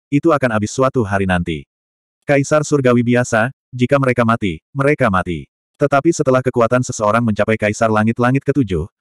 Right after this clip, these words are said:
setiap triliun tahun, mereka akan mengalami kesengsaraan busuk. Ada total lima kesengsaraan hawar, yang dilalui oleh Deva Five Blades.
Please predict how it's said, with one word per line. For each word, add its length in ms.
setiap 320
triliun 320
tahun, 320
mereka 400
akan 140
mengalami 320
kesengsaraan 640
busuk. 240
Ada 240
total 320
lima 160
kesengsaraan 480
hawar, 400
yang 140
dilalui 260
oleh 220
Deva 340
Five 240
Blades. 400